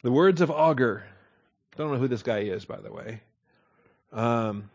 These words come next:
if, if twenty-five through twenty-nine were compiled during the days of Solomon, I'm sorry, during the days of Hezekiah,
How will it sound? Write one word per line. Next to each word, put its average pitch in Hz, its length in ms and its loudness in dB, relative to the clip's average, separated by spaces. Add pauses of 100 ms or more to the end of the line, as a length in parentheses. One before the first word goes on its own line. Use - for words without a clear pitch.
(180)
if, 117 180 -6
if 123 160 -2
twenty-five 147 680 0
through 131 220 0
twenty-nine 131 680 -2
were 120 80 -4
compiled 123 680 -2
during 117 220 -4
the 113 80 -6
days 117 340 0
of 110 120 -8
Solomon, 113 560 -6 (320)
I'm 120 180 0
sorry, 113 240 0
during 123 200 -2
the 117 60 -4
days 120 240 0
of 104 80 -8
Hezekiah, 110 640 -4